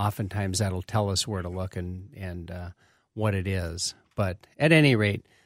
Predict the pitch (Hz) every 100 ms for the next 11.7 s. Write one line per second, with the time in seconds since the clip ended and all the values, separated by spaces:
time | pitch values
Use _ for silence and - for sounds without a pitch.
0 | _ - 113 107 98 92 - 156 160 180
1 | 170 156 131 123 123 120 117 - 110 98
2 | 90 87 85 85 82 87 - 110 110 113
3 | 127 127 - 123 113 110 _ - _ _
4 | 131 117 113 - 117 117 117 120 110 110
5 | 113 104 98 95 92 _ 123 113 120 107
6 | 107 - 101 90 - - 90 92 - _
7 | _ _ _ _ _ - - 117 110 117
8 | 104 98 92 92 - - 123 113 - 120
9 | 117 - 113 107 101 - 95 95 101 123
10 | 123 127 113 101 110 - 135 117 104 -
11 | - 107 110 104 98 92